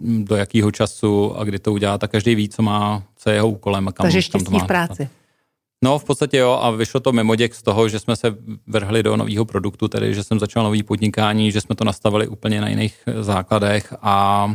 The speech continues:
Speaker 1: ta myšlenka funguje, funguje relativně do-, relativně ne nějak zběsile rychle, takže proto i ten růst nás nevyčerpává, že bychom museli tam sedět na nových strategiích a nových plánech každý měsíc,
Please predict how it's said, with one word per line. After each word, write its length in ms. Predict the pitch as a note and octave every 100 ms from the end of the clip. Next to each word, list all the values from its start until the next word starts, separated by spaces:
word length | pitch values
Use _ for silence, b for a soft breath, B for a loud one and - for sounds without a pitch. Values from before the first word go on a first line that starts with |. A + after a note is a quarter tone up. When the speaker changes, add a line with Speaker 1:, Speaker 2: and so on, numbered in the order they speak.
| - _ _ _ _ _ _ _ - -
Speaker 1:
ta 80 | G#2
myšlenka 380 | G2+ A2+ G#2
funguje, 560 | G#2+ A2 G#2 A2 B2+ C#3
funguje 460 | - A2+ A2 G#2+ G#2 A2+
relativně 540 | G#2+ G#2 G#2+ G#2 G#2+
do-, 120 | G2+ G2+ C#3 A2+ - -
relativně 480 | A2 G#2+ G#2 A2 A2
ne 220 | G#2+ A2+ A2
nějak 220 | A2 G2+ - B2+ A2 G2+
zběsile 480 | G2 G#2 - A#2+ A2
rychle, 280 | G#2 B2+ A#2
takže 240 | A2+ A#2
proto 400 | A2 G#2+ B2 -
i 60 | A2+
ten 180 | B2
růst 280 | A2+ A2+ -
nás 200 | A2+ A2
nevyčerpává, 720 | A2+ A2 - - G#2 G2+ G#2
že 100 | G#2
bychom 280 | G#2+ G#2+ A2
museli 300 | G#2+ - G#2+
tam 160 | G#2+ G#2+
sedět 240 | A2 G#2+
na 100 | G#2+
nových 240 | G#2+ G#2+ G#2
strategiích 500 | - G#2+ A2+ G#2 A2+
a 20 |
nových 220 | G#2+ A2
plánech 320 | - G2+ G#2+
každý 240 | - G2+ A2+
měsíc, 480 | A2 - B2 C3